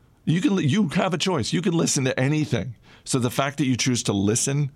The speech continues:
to Market Foolery is an incredible compliment to us. Um, it is something we do not take for granted, um,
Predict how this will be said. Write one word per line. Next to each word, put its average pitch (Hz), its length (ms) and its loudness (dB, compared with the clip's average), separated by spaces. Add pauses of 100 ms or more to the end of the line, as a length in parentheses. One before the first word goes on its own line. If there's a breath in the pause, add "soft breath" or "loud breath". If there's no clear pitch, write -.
(520 loud breath)
to 127 140 0
Market 113 260 0
Foolery 107 460 2
is 92 420 0 (160)
an 110 100 0
incredible 90 600 0 (160)
compliment 85 480 -2
to 90 120 -2
us. 87 360 -4
Um, 90 240 2
it 92 100 0
is 87 220 -2 (220)
something 98 400 -2
we 90 100 2
do 95 220 0
not 87 180 0
take 90 180 -2
for 87 120 -4
granted, 85 500 -2 (720 loud breath)
um, 87 280 2